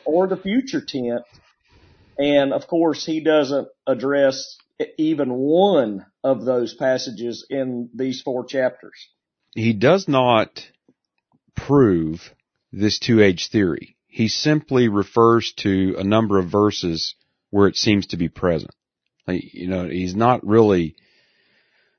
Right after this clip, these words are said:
Speaker 2: showing the necessity of this from the scripture. And, and like you say, not talking about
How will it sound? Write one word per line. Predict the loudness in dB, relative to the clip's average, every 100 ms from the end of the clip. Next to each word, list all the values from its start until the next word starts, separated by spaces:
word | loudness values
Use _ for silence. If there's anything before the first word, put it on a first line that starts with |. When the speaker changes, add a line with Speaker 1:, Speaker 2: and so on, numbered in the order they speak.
| _ -10
Speaker 2:
showing | -6 2 6 6 4 0 -4 -10 -20 _ -2
the | 0
necessity | 0 0 2 2 2 -6 -6 -8 _ _ -8
of | -6 -4
this | -4 -6 -6
from | 0 0 0
the | -6
scripture. | -6 -2 -2 -4 -10 -10 -14 _
And, | -6 -4
and | 0 2
like | 4 2 -2
you |
say, | -4 2 2 2 -4 _ _ _ _ -6
not | 2 2 2 0
talking | 2 2 2 -4
about | -4 -2 -2 -2